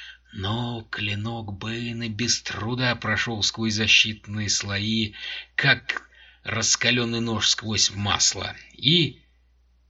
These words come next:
на роковые пять сантиметров врезался в плоть и кость под доспехом. Когда пала первая жертва, Бэйн подскочил высоко в воздух и с устремлением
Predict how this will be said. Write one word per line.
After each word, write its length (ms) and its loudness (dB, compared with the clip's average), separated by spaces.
на 180 -4
роковые 760 -2
пять 380 -2
сантиметров 1000 -2
врезался 600 0
в 100 -10
плоть 580 -4
и 120 -2
кость 680 -6
под 160 -12
доспехом. 720 0
Когда 260 0
пала 240 0
первая 380 0
жертва, 380 0
Бэйн 340 -2
подскочил 520 2
высоко 400 0
в 60 -6
воздух 440 0
и 120 0
с 160 2
устремлением 1160 0